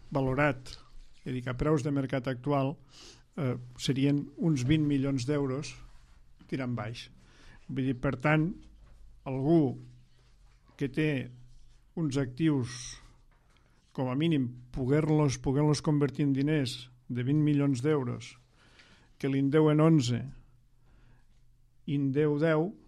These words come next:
entenc que la situació, eh, no és, no és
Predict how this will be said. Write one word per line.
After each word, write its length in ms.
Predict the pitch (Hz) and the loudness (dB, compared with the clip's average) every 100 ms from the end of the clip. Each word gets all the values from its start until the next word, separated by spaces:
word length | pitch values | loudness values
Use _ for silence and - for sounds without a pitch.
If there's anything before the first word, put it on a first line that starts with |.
| - _ _ _ - | -20 _ _ _ -6
entenc 540 | 135 127 147 143 156 151 | -4 -2 -2 0 -2 -2
que 120 | 151 | -2
la 100 | 147 | 0
situació, 760 | 131 127 131 123 135 135 139 - 262 | -4 -4 -4 -2 -2 -2 -4 -8 -8
eh, 320 | 147 131 131 | -4 -4 -2
no 280 | 135 143 143 | 0 0 2
és, 300 | 147 151 147 - - - - - - | 2 0 -2 -6 -6 -10 -18 -20 -8
no 240 | 135 139 | -4 -2
és 460 | 139 143 - - | -4 -4 -8 -12